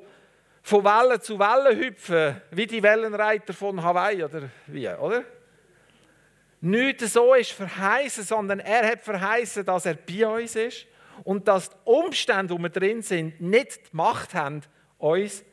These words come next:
kaputt zu machen und uns zu überwinden. Und das sehen wir beim Josef. Der Josef ist nicht der,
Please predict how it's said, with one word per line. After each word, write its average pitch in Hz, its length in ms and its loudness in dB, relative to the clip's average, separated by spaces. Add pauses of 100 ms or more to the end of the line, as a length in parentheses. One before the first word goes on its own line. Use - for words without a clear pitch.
kaputt 147 400 -8
zu - 140 -10
machen 160 340 -6
und 127 180 -14
uns 135 360 -6 (240)
zu - 160 -10
überwinden. 110 580 -10 (880)
Und 120 240 -12
das 139 280 0
sehen 123 360 -6
wir 120 60 -16
beim 107 160 -14
Josef. 95 540 -16 (1000)
Der 180 100 6
Josef 233 720 2 (560)
ist 208 360 0
nicht 220 460 0
der, 208 200 4